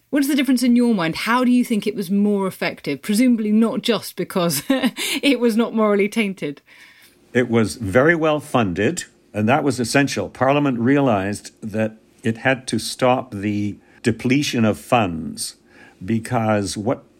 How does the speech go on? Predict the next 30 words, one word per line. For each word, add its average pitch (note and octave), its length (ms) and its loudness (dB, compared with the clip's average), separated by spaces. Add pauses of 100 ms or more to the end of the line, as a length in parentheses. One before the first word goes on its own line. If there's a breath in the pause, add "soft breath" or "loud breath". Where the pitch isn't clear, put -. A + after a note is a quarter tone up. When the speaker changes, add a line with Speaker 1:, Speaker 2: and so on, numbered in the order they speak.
(140)
Speaker 2:
this A#2 220 -4
had G#2 180 -4 (440)
resulted G2+ 560 -2
in F2+ 240 -8 (360)
was G#2 360 -4
the G#2 280 -2
army A#2+ 480 2 (200)
taking A#2 600 -2 (200)
what A2 160 -4
was G#2 200 -10 (120)
called G2 280 -6
free C3 340 0
quarter. G#2+ 560 -2
In G#2 140 -6
other A2 180 2
words, G#2+ 300 -2 (100)
because A#2+ 320 -2
they B2 140 2
weren't A2+ 260 2
being G#2+ 280 0
paid B2+ 580 0
regularly, G#2+ 800 0 (100)
they A2 220 0
had A#2 240 -4
to A2+ 80 -8
be A2+ 380 2
quartered A2 640 0 (160)
on A2 580 0 (320)
civilian C3+ 460 2
householders. C3+ 760 -4